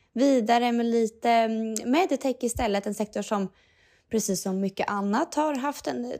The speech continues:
tuff period, men man får försöka hitta spännande case, eh, trots allt i de här skakiga tiderna. Och idag tar vi upp, eh, bevakning av medtechbolaget Advice Group, som är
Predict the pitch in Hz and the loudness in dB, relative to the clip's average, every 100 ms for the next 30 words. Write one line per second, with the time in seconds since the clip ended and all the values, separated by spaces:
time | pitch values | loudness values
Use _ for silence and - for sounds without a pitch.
0 | - 285 - 302 285 330 247 226 240 240 | -10 -10 -4 -2 0 0 0 -2 -2 -6
1 | 254 240 254 254 233 240 - 240 240 220 | -10 -6 -6 -4 -6 -6 -2 0 0 -2
2 | _ _ _ _ _ - - 240 220 214 | _ _ _ _ _ -4 2 2 2 0
3 | 214 226 208 196 - - - 214 202 202 | 0 0 2 0 -2 -2 0 2 2 0
4 | 247 226 220 214 208 - - 214 208 196 | -2 -2 0 0 -2 -6 -4 0 0 0
5 | 202 190 196 190 185 - 208 190 - 196 | 0 0 -2 -2 -4 -2 -2 -2 -4 -4
6 | 190 - 269 370 214 170 _ _ _ - | 0 0 2 2 0 -2 _ _ _ -20
7 | _ _ - 302 - 349 311 330 381 330 | _ _ -2 0 0 2 2 4 2 2
8 | 311 269 - - 214 254 226 240 247 233 | 2 2 -4 0 4 4 4 4 4 4
9 | - 233 233 - 233 220 214 196 220 233 | 0 0 0 2 4 6 4 4 2 2
10 | 220 214 208 214 208 202 233 240 254 359 | 2 -2 -2 0 2 2 0 0 2 2
11 | 302 269 240 208 - 202 185 190 - 196 | 4 4 4 2 -2 0 0 -2 -4 -2
12 | 190 190 185 202 190 190 | -2 -4 -4 -2 -2 -2